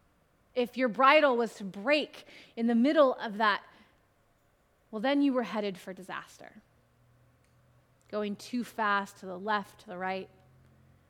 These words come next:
success was not an option. And likewise, I spent time as a little kid with my grandparents on their boat. And we would go out sailing every weekend. And I learned early on that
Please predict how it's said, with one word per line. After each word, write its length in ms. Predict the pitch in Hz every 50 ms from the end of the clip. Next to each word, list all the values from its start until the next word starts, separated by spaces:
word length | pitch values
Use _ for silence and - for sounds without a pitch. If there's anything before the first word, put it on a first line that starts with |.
| _ _ _ _ _ _ _ _ _ _ -
success 460 | - 214 - - 233 214 202 - -
was 120 | 208 196 -
not 220 | 202 190 180 -
an 100 | 175 175
option. 520 | 165 170 160 - - - 170 165 190 220 - _ _ _ _ _ _ _ _ _ _ _ _ _ _ _ _ _ _ _ _ _ _ _ _ - - - - -
And 180 | - 240 262 277
likewise, 560 | 320 330 349 381 - - 311 302 294 269 254 -
I 140 | - 277 311
spent 260 | 302 - 359 311 262
time 280 | - 240 311 311 311 285
as 180 | - - 247 254
a 60 | 262
little 260 | 262 294 302 311 285
kid 320 | - - - 311 311 285 285 -
with 120 | 262 -
my 140 | 262 247 233
grandparents 640 | 202 233 254 277 294 262 269 277 269 269 247 - - - - - - - - _ _
on 160 | 262 269 262
their 120 | 262 269 247
boat. 400 | 202 190 262 254 240 214 - - - _ _ _ _ _ _ _ _ _ _ _ _ _ _ _ _ _ _ _ _ _
And 160 | 254 262 262
we 140 | 302 359 359
would 160 | 349 359 254
go 160 | 262 285 302
out 240 | 302 285 277 - -
sailing 460 | - - 320 320 320 302 294 262 254
every 320 | - - 269 220 254 269 269
weekend. 520 | 254 311 330 - 311 277 254 247 233 208 - - - - - - _ _
And 120 | 277 302
I 160 | 214 277 311
learned 340 | 311 320 359 392 415 415 - -
early 300 | 302 339 320 320 285 285
on 320 | 277 277 277 269 254 226
that 200 | 269 254 -